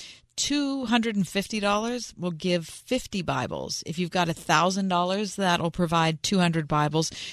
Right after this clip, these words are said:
If you've got five thousand dollars, that will provide one thousand Bibles to men and women around the globe who are desperate for one of their own. Um, Michael, let's talk about, uh, I wanna go back to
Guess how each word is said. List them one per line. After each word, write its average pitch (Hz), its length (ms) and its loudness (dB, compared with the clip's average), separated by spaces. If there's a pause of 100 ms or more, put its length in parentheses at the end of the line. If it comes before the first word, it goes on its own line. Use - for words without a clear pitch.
If 156 100 2
you've 165 160 4
got 156 180 4
five 214 460 4
thousand 190 440 2
dollars, 147 360 2
that 120 180 2
will 151 120 -2
provide 151 440 -2
one 156 520 -2
thousand 147 640 -2
Bibles 135 560 -2 (380)
to 190 120 6
men 165 280 6
and 147 200 -2
women 147 360 -2
around 147 460 -2
the 147 100 -4
globe 135 460 -2
who 151 140 -4
are 139 160 0
desperate 156 720 0
for 151 320 -2
one 120 440 2 (100)
of 113 220 -2
their 107 260 -2
own. 67 420 -6 (500)
Um, 202 380 8 (140)
Michael, 208 640 -6
let's 262 300 -4
talk 339 300 -10
about, 180 640 -2 (100)
uh, 165 60 -8
I 156 300 -2
wanna 220 180 0
go 202 100 -2
back 175 300 0
to - 180 -8